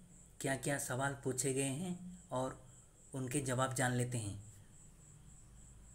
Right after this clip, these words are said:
First question is the fastest finger fast question। Arrange these parts of a human body in increasing order of their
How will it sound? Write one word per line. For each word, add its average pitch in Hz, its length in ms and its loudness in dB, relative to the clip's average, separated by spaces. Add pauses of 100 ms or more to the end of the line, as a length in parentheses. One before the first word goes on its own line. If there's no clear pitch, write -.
(1300)
First 139 320 4
question 170 320 4
is 131 120 0
the 127 100 0
fastest 151 540 2
finger 139 220 4 (120)
fast 139 260 0
question। 160 300 2 (1000)
Arrange 147 340 6
these 151 320 6
parts 143 280 6 (100)
of 135 140 2
a 127 160 6
human 147 320 4
body 165 200 6 (400)
in 143 200 2 (100)
increasing 156 400 4
order 147 400 4
of 143 100 -6
their 147 220 4